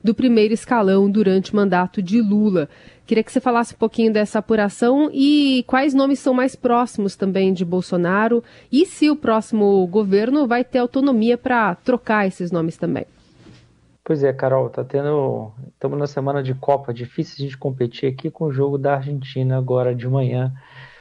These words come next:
Speaker 2: mas quem nos dá os prestígios, né, eu agradeço muito.
Speaker 1: Tem
Speaker 2: E a gente vai
Speaker 1: podcast
Speaker 2: tentar
Speaker 1: depois, tem vídeo pra
Speaker 2: É
Speaker 1: ouvir.
Speaker 2: verdade,
Speaker 1: É, tá
Speaker 2: é
Speaker 1: tudo
Speaker 2: verdade.
Speaker 1: bem.
Speaker 2: Hoje, hoje em dia essa é a nossa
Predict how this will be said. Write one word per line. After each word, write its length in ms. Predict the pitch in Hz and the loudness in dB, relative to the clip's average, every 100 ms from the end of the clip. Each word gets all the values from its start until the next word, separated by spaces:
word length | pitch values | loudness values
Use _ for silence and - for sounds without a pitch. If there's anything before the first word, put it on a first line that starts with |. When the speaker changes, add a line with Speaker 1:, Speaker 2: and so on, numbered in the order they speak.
| _ _ | _ _
Speaker 2:
mas 680 | 123 131 139 147 - - _ _ _ _ | -2 0 -2 -4 -12 -20 _ _ _ _
quem 160 | - 131 | -4 -2
nos 180 | 127 120 | 0 -2
dá 180 | 123 123 | -2 -4
os 140 | 127 | -6
prestígios, 680 | - 120 120 - 139 143 131 123 | -6 -6 -6 -6 -2 -2 -2 -2
né, 280 | 131 135 135 - | -2 -2 -6 -6
eu 120 | 123 | -2
agradeço 520 | 123 123 120 120 120 123 | 0 0 -2 -4 -4 -6
muito. 440 | 135 170 131 - _ - - | -2 -2 -2 -10 _ -14 -4
Speaker 1:
Tem 100 | 277 | -2
Speaker 2:
E 80 | - | 0
a 40 | |
gente 220 | 123 127 | 0 0
vai 80 | 170 | 0
Speaker 1:
podcast 300 | 185 214 208 | 2 2 2
Speaker 2:
tentar 240 | 170 139 170 | 2 0 -2
Speaker 1:
depois, 560 | 170 - 165 185 165 | -4 0 2 4 2
tem 160 | - 175 | -2 -4
vídeo 320 | 151 180 - | -4 -8 -8
pra 140 | - | -8
Speaker 2:
É 20 | 156 | -2
Speaker 1:
ouvir. 240 | 151 151 | 4 4
Speaker 2:
verdade, 760 | 160 147 123 113 117 110 117 | 4 0 0 0 -2 -6 -10
Speaker 1:
É, 280 | 185 208 175 | -8 -6 -8
tá 180 | 170 180 | -10 -10
Speaker 2:
é 20 | |
Speaker 1:
tudo 80 | 123 | -4
Speaker 2:
verdade. 400 | 135 196 - - | -4 -4 -6 -4
Speaker 1:
bem. 40 | |
Speaker 2:
Hoje, 340 | 120 135 131 127 - _ _ | -2 -2 -2 -4 -10 _ _
hoje 220 | - 127 120 | -6 -6 -6
em 60 | |
dia 240 | 113 131 139 | -4 0 0
essa 240 | 135 143 | 0 -2
é 40 | |
a 40 | 139 | -4
nossa 580 | 139 131 143 131 123 | -4 -4 -2 0 -2